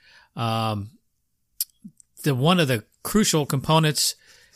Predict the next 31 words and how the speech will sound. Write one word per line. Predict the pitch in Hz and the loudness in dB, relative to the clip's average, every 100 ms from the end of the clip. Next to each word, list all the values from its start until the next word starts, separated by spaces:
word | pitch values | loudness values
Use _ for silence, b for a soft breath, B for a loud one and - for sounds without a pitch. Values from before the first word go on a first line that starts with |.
| b b b _ _ _ _ _ _ _ _ _ 277 | b b b _ _ _ _ _ _ _ _ _ -4
that | 151 147 123 | 0 0 -2
was | 139 131 113 | -2 0 4
there | 143 143 | 4 6
is | 120 | 4
that | 127 | 2
they | 165 | 4
were | 160 | 4
still | 131 - 196 | 4 4 4
making | 160 160 151 139 | 4 2 2 2
that | 135 139 | 0 2
move | 139 143 139 | 2 2 0
from | - 127 | -2 -2
the | 123 - | -2 0
older | 143 156 151 | 2 2 0
code | - 151 143 | 2 2 2
to | 131 | -2
the | 120 | -2
newer | 117 143 139 | 0 2 2
code. | 113 - 113 98 - B B B B | -2 -4 -4 -6 -14 B B B B
And | 120 | 0
the | 131 | 2
reason | 196 170 | 2 4
they | 147 | 4
had | 156 | 4
to | 127 | 4
do | 160 | 4
that | 147 135 | 6 4
is | 120 | 2
the | 120 143 | 2 2
older | 165 151 | 2 2
code | 151 147 139 127 | 2 4 4 0